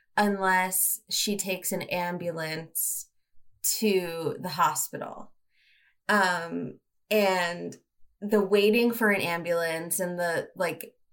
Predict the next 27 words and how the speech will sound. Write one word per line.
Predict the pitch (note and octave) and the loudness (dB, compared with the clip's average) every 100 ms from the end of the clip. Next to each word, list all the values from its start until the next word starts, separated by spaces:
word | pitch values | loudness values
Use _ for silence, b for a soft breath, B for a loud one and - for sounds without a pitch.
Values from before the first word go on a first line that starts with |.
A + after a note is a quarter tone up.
| _ | _
paper | - - G#3 G#3 G#3+ G3+ G3 | -14 0 2 2 2 2 2
and | F#3+ E3+ E3 | 2 0 -2
the, | E3 D#3+ - - | -4 -4 -6 -8
the | F3 E3 | -8 -8
lines | E3+ F3+ E3+ G3 | -4 -2 0 0
you | G#3 | 0
have | |
to | G3 | -2
cross | F3+ E3+ E3+ | -2 -2 0
to | - | -6
get | - D#3+ D3 | -2 0 0
an | |
ambulance | E3+ E3+ E3 E3 E3 | -4 -8 -8 -8 -8
to | F3+ | -12
come | - D#3+ | -8 -8
to | E3 F3 | -6 -6
the | |
hospital | E3+ D3+ - E3+ - | -4 -4 -4 -10 -12
to | - | -12
take | D#3 | -12
you | D#3+ | -10
there. | E3+ D3+ | -4 0
It | |
was, | G#3 G#3+ | 2 2
like, | B3+ F3+ | 2 2
a | |
lot. | F#3+ D#3+ C3+ - | 2 2 0 -2